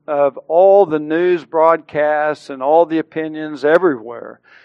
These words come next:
that we need to do what we need to do to try to overcome this scourge. We need to do all the things that we possibly can to result in victory. We need to ramp up the medical. We need to take precautions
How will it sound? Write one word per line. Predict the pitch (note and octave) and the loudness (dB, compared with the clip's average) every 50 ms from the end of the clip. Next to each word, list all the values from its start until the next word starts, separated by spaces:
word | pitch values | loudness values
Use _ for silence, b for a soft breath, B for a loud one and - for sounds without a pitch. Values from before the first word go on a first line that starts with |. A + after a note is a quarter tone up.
| b b b b b b | b b b b b b
that | - D3+ D3 | -6 -6 -4
we | D#3 F3 F3 | -4 -4 -2
need | F3 F3+ E3 | -2 -2 -2
to | D#3 D#3 | -2 -4
do | B2+ A2+ D#3 F3+ F#3+ G3+ G3+ G3+ | -4 0 2 4 6 6 6 4
what | E3+ D#3+ E3+ D#3+ | 4 2 2 2
we | D#3 D3+ | 2 -2
need | D3+ D#3 E3 F#3 F#3+ F#3 - | -4 -4 -4 -4 -6 -8 -6
to | - F#3 | -8 -8
do | E3+ C#3 E3 F#3 G3+ F#3+ D#3+ D3+ D#3+ D3+ | -6 -2 2 4 4 4 4 2 -2 -4
to | _ - D#3+ | _ -8 -10
try | D3+ - - - D#3 D#3 D#3 D#3 D#3+ | -10 -10 -6 -4 -2 -2 -2 -2 -4
to | D#3 - - D3+ | -6 -6 -6 -4
overcome | - D3+ D3+ D#3 C#3 D#3 D#3 - - D#3 C#3+ C#3+ C#3+ C#3 C#3 C3+ | -2 -2 -2 -2 -2 -4 -8 -4 -6 -6 -4 -4 -6 -6 -6 -8
this | C3+ C3 A#2+ | -10 -10 -10
scourge. | - - - - F3 F3 F3 E3 C#3 A#2 A2+ A2+ _ _ - - _ _ _ _ _ _ _ _ _ _ _ _ _ _ _ _ _ - | -14 -20 -16 -8 -6 -6 -4 -4 -6 -8 -10 -16 _ _ -20 -20 _ _ _ _ _ _ _ _ _ _ _ _ _ _ _ _ _ -10
We | E3+ | -6
need | E3 E3 E3 D#3 | -2 -2 0 0
to | D#3+ D#3 | 0 0
do | C#3+ E3 E3+ E3+ | 0 2 6 8
all | F3 F#3 G3+ A3 A3+ | 8 10 10 10 8
the | A3 A3 | 6 4
things | G3+ - - G3 G3+ G3+ G3 E3 E3+ | 0 0 0 0 0 -2 -4 -4 -4
that | F3 F3 | -4 -2
we | E3+ D#3+ | -4 -4
possibly | D#3+ - E3+ F3 F3 E3+ - - E3+ D3+ C3 | -4 0 2 2 2 2 0 -4 -10 -10 -10
can | _ - - G#3+ A#3 G#3+ F3+ D3 C#3 C3+ C3+ C#3+ D#3 D#3+ _ _ _ _ _ _ _ | _ -12 -12 -10 -8 -6 -6 -6 -6 -6 -8 -10 -10 -12 _ _ _ _ _ _ _
to | - F3 | -6 -4
result | F3 D#3+ D#3 C3+ C3+ D#3+ D3+ D3+ D3+ D3 - D3+ | 0 0 0 2 2 4 4 4 4 2 -2 -12
in | D3+ C#3 | -12 -12
victory. | B2 D#3+ F3+ F3 - _ - B2 A2 A2 A2 _ _ _ _ b b b b b b b b | -8 -6 -6 -6 -6 _ -16 -16 -16 -16 -18 _ _ _ _ b b b b b b b b
We | E3 E3+ | -8 -4
need | D#3+ E3 E3+ | -2 -2 0
to | D#3 D3+ | 0 -2
ramp | C#3 D3 E3 F3+ F#3 F#3 F3+ - | 0 0 0 0 0 -2 0 4
up | F#3+ F3+ F3 _ | 4 4 4 _
the | - F#3 | 0 -10
medical. | E3 D#3+ F3 F#3 G3 G3+ G#3 G3 - F#3 F#3+ F#3 F3+ E3+ | -6 -2 0 2 2 2 2 0 0 0 0 0 0 -2
We | D#3+ D3+ | -4 -6
need | C#3 D3 D3 D3 | -6 -6 -6 -6
to | C#3 C#3+ | -6 -8
take | - - D#3+ D3 C#3+ D3 | -4 -2 -2 -2 -2 -4
precautions | - C#3 - - - E3 F#3 F#3+ G3 F3+ - - F3+ F3 F3 F3 F3+ F3 D3+ - | -10 -16 -12 -4 2 4 6 6 6 4 0 -6 -8 -8 -8 -10 -12 -16 -18 -18